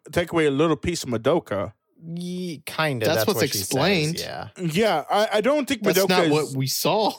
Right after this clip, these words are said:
Speaker 3: <laughs>
Speaker 1: Yeah, I don't think Madoka, I think Mo-, Madoka is still a god. She just can't do nothing about what has happened because it does not follow whole, um,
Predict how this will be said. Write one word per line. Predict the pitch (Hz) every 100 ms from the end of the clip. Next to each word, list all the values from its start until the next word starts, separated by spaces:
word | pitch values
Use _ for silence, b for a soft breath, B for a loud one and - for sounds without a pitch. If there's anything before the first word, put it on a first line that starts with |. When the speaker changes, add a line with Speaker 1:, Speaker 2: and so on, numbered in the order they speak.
| - -
Speaker 3:
<laughs> | 523 - _ _ b b b
Speaker 1:
Yeah, | 196
I | 196 226
don't | 330
think | 294 -
Madoka, | 220 175 180 - 180 156
I |
think | 156 - 294
Mo-, | 202 190
Madoka | 175 170 190
is | 180 -
still | - 185
a | 156
god. | 143 143 175
She | - 190
just | 180 185
can't | 190 165
do | 165
nothing | 143 143 135 139
about | 120 127 117
what | 117 117
has | 120 117
happened | - 131 - 101 101 - _ b b b
because | 143 147 135
it |
does | 147
not | 147
follow | - 151 135
whole, | 123 135 123 120 123 _ _ _ -
um, | 120 110 104